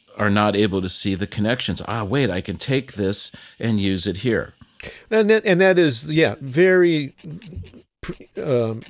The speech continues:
Speaker 2: I think, reliably <laughs> attributed to, you know, the, the, the education system here, where it's, it's all fact-based and information-based rather than task-based or learn, you know, actual analysis and,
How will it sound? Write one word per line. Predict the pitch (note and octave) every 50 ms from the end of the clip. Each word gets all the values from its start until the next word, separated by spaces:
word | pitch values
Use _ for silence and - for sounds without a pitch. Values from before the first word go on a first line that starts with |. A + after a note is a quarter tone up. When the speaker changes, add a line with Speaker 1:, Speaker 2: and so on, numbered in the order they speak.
| F3+ - - - - - -
Speaker 2:
I | E3 C3
think, | - D#3 D3+ D3 B2+ - -
reliably | D#3 B2+ B2 B2+ C3+ C#3 C#3+ C#3+ D3 B2+ B2 B2+ B2+ B2 B2 E3+ - - A#2+ B2 - - _
<laughs> | - _ - - - - - -
attributed | B2 - - C3 A#2+ B2 A2 A#2 A2 -
to, | - A#2+ A2+ G#2+ A2 A2 A2+ - _ _ _ _ _
you | C3+ A#2+
know, | A#2 A#2+ B2+
the, | A#2 A2+ B2 C3+ C3+
the, | B2+ A#2 B2
the | A#2+ A#2 B2 C3 - - C#3
education | C3+ B2 C3 B2+ - - C3 B2+ - B2+ A2+
system | - B2 A2 - - A2+ G2+
here, | A2+ F#3 G3 F3 C#3+
where | A#2 B2 A#2+ A#2
it's, | A2+ - - - - - - _ _ _ _
it's | D3 B2+ -
all | C#3 C3+ C3+
fact-based | - - C3+ B2+ B2+ - - - A#2+ A#2 B2 - -
and | A2+ A2
information-based | A#2 G#2 - B2+ B2 D3+ G3 A3 - - B2 A2 A#2+ G#2+ A2 G#2+ - -
rather | G#2+ G#2 G#2 G2+ G#2+ F#2+
than | G2+ G#2 G2 G2 G2 G2 - _ _ _ _ _ _ - - - - - - _
task-based | - C3 B2 B2+ A#2+ - - - A2+ A#2 A2+ - A#2
or | G2
learn, | G#2 A2+ B2 -
you | C3+ A#2+
know, | A2 G#2+ A2+ A2
actual | A#2+ G#2+ G#2 - - A#2 G2+ G2+ G2 - - _ _ - -
analysis | B2+ A#2 A#2 A2+ A#2+ A#2+ A#2 A2 - - A#2 A2 A2+ G#2+ - -
and, | - A#2+ G#2 G2+ G2+ G2+ F#2+ F#2